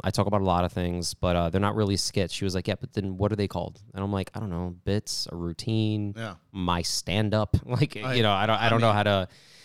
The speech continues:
Speaker 1: you know, not to sound like a fucking, you know, a nerd about it, but it's just kinda like, it's just funny how people's, like, knowledge of it, you know, calling them skits. I'm like, "That's TikTok."
Speaker 2: Like, uh, at least once a week, I'll, I'll have my parents say,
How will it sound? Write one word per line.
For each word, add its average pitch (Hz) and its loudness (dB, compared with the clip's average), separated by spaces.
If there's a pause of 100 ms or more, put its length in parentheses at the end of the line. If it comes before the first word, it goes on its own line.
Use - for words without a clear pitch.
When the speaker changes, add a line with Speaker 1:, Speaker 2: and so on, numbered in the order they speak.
(160)
Speaker 1:
you 110 0
know, 90 2 (120)
not 120 2
to 120 0
sound 120 2
like 104 4
a 92 0
fucking, 87 -4 (120)
you 98 -2
know, 82 -4 (260)
a 98 -4
nerd 120 6
about 92 4
it, 107 6
but 117 6
it's 110 2
just 113 0
kinda 107 4
like, 98 2
it's 98 -2
just 113 0
funny 107 2
how 92 2 (380)
people's, 101 -2
like, 90 0
knowledge 92 2
of 82 -2
it, 82 -6
you 90 -2
know, 98 -2
calling 101 2
them 90 0
skits. - -2
I'm 95 -4
like, 95 -4
"That's - -8
TikTok." - -8
Speaker 2:
Like, 120 -12
uh, 123 -6 (140)
at 123 -4
least 139 -4 (320)
once 113 -8
a 113 -8
week, 101 -8 (460)
I'll, 95 -8
I'll 95 -10
have 101 -10
my 95 -10
parents 95 -12
say, 92 -6